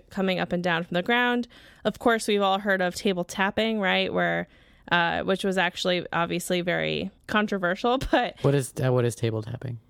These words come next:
Speaker 1: where it would be like, "Oh, are you a good ghost? Yes or no?" And, like, one would be yes, two would be no. And so there would be these tapping noises that would be coming.
Speaker 2: Why are all these centered around tables?
Speaker 1: Because the idea is you're sitting at this table in a parlor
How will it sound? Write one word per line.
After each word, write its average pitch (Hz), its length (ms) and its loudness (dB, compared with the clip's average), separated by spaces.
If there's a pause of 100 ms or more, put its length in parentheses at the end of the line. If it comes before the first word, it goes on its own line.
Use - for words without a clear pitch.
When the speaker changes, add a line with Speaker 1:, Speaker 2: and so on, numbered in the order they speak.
(260)
Speaker 1:
where 208 640 2
it 214 120 4
would 208 180 2
be 202 120 2
like, 196 300 2
"Oh, 208 480 2 (240)
are 233 180 2
you 262 600 0 (120)
a - 120 0
good 226 300 2
ghost? 277 420 0
Yes 233 240 2
or 262 100 2
no?" 202 300 2
And, 156 100 0
like, 165 180 0
one 196 320 2
would 208 140 0
be 214 160 0
yes, 208 300 0
two 214 160 0
would 202 140 0
be 208 100 0
no. 185 220 2
And 170 100 -2
so - 80 -2
there 180 160 2
would 170 100 -2
be 175 220 -2
these 165 140 -6
tapping 196 400 0
noises 165 380 -4
that - 120 -4
would 170 120 -4
be - 100 -6
coming. - 400 -6 (640)
Speaker 2:
Why 185 200 2
are 302 80 0
all 269 140 2
these 226 200 2
centered 185 380 0
around 156 320 2
tables? 139 520 -2 (240)
Speaker 1:
Because 233 260 2
the 220 60 2
idea 214 380 2
is 202 120 -2
you're 185 80 -2
sitting 214 420 0
at 185 140 -2
this - 180 -4
table 180 380 0
in 180 80 0
a 175 60 -2
parlor 190 640 -2